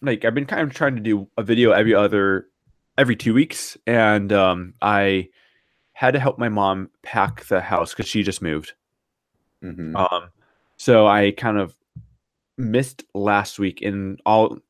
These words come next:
Speaker 1: which was fine 'cause all this week I've been, like, just testing out the new GoPro Hero seven. So I've been just trying to, like, test out in a bunch of different situations so I can make a pretty good video on the new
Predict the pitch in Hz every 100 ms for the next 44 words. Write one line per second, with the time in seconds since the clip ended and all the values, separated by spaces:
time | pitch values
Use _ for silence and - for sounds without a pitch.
0 | _ - 143 165 131 - 117 101 95 101
1 | 107 107 - 107 101 98 101 98 95 90
2 | 82 - - _ - - _ _ - 131
3 | - 107 101 101 107 98 98 95 95 90
4 | 95 98 92 95 90 85 - 117 95 90
5 | 85 104 90 85 - - - - 104 101
6 | - 120 98 92 82 80 - - 120 -
7 | 98 87 92 - 127 113 101 - - -
8 | 107 110 110 104 95 - 95 98 95 95
9 | - - _ - 302 170 113 117 107 101
10 | 98 90 90 90 87 98 101 98 92 87
11 | 85